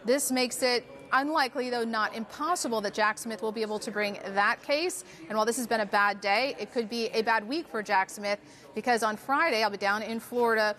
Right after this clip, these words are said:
where a judge overseeing the other federal prosecution, the Mar-a-Lago classified documents case, which is penciled in for late May, she is expected to weigh in on scheduling, and it is widely expected that that case will also be delayed. Again, unclear if he'll be able to bring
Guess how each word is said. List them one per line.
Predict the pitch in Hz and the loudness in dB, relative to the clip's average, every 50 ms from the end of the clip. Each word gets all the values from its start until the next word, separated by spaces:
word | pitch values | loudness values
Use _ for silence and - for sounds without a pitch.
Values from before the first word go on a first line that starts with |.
| - - - - | -6 -16 -14 -6
where | - 220 | -4 -2
a | 214 | 2
judge | 233 247 247 233 226 | 4 2 2 2 0
overseeing | 240 233 226 240 - - 254 240 240 240 | -4 -6 -6 -6 -4 -4 -4 -2 -2 -2
the | 240 247 - - | -4 -6 -2 2
other | - 262 320 370 339 226 - - - 247 | 2 2 4 2 0 -2 -4 -4 -2 0
federal | 226 226 220 214 | 0 0 0 -2
prosecution, | - 226 214 214 - 220 - 240 233 - - 240 226 220 | -2 -2 -2 -2 -4 -6 -6 -6 -6 -4 -4 -2 -2 -2
the | 202 | 0
Mar-a-Lago | 202 208 220 226 233 226 226 226 220 | 2 2 4 4 4 2 2 0 -2
classified | - - 226 226 220 220 214 202 196 202 | -2 0 0 0 0 0 -2 -2 0 2
documents | 208 190 220 - - 269 269 277 269 - | 4 4 4 2 0 -4 -6 -6 -6 -4
case, | - 302 294 302 330 - - | -2 -2 0 0 -2 -4 -6
which | - - | -8 -8
is | 196 - - - - - | -6 -8 -8 -10 -12 -6
penciled | - 262 262 254 - 254 233 220 | -2 -2 -2 0 -2 -2 0 0
in | 226 233 254 285 294 | 0 2 0 -2 -2
for | - 233 214 | -2 -2 -2
late | 202 214 220 226 - | 0 0 -2 -2 0
May, | 226 226 226 247 262 302 302 - - - - - - | 0 2 2 2 2 0 -4 -8 -14 -18 -18 -16 -10
she | - - - 349 359 302 240 196 - | -4 0 2 2 2 2 0 0 -2
is | 220 214 | -2 0
expected | 226 220 - - - 320 339 339 - 262 226 208 | 0 -2 -4 -2 0 0 0 0 0 -2 -2 0
to | 240 214 | 0 0
weigh | 220 214 214 220 | 2 4 4 4
in | 208 | 2
on | 196 190 | 0 -2
scheduling, | 190 - - 294 285 262 240 269 262 262 247 240 | -2 -2 0 0 0 2 2 0 0 0 0 0
and | - 214 220 | -2 -2 -2
it | 214 | -2
is | 220 208 | -2 -4
widely | 196 190 202 202 240 269 262 220 202 | 0 2 4 4 4 2 0 -4 -6
expected | 190 - - 220 208 196 - 214 190 | -6 -6 -4 -4 -4 -2 -4 -4 -4
that | 208 190 | -2 0
that | 202 202 180 - | 2 0 0 -2
case | - - 262 240 233 - - | -4 -6 -6 -6 -6 -6 -6
will | 220 208 - - | -6 -6 -6 -2
also | 269 302 381 440 415 - 370 294 | 0 2 2 2 2 0 0 -2
be | 233 247 240 | 0 -2 -2
delayed. | 208 233 220 226 226 220 220 214 - - - - - | 0 2 2 4 4 4 2 2 -2 -8 -18 -12 -8
Again, | 220 208 262 226 196 180 | 0 0 2 2 2 0
unclear | 190 202 220 - - - 320 294 247 185 | -2 -4 -4 -6 -6 -4 -2 -2 -2 -2
if | 123 - | -2 -4
he'll | - 233 226 | -4 -4 -2
be | 214 233 233 | 0 0 0
able | 220 233 | 0 0
to | 220 226 | -2 -2
bring | 214 226 226 | -2 -2 -2